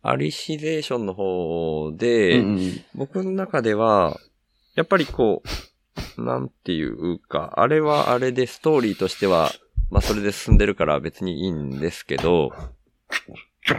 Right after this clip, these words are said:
Speaker 1: なん、なんていうのかな。やっぱり、脳みそに全部があるっていう風に捉えて話が進んじゃってんなーっ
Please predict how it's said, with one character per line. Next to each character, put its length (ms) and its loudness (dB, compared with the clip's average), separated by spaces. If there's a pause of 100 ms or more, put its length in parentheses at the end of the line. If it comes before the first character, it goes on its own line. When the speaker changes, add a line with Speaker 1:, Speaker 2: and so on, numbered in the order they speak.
(200)
Speaker 1:
な 140 -6
ん、 120 -10
な 120 -6
ん 40 -10
て 80 -8
い 40 -4
う 20 -4
の 40 -8
か 100 -6
な。 380 -2 (560)
や 100 -2
っ 40 -2
ぱ 120 2
り、 260 2 (840)
脳 420 2
み 140 0
そ 140 2
に 120 4
全 220 2
部 100 2
が 180 6
あ 60 8
る 80 0
っ 20 -2
て 200 -2
い 40 6
う 40 2
風 280 0
に 140 -2
捉 260 4
え 100 8
て 320 6
話 280 -2
が 100 -2
進 300 -4
ん 40 0
じ 80 2
ゃ 40 4
っ 120 -6
て 100 2
ん 120 2
な 380 6
ー 20 4
っ 80 -2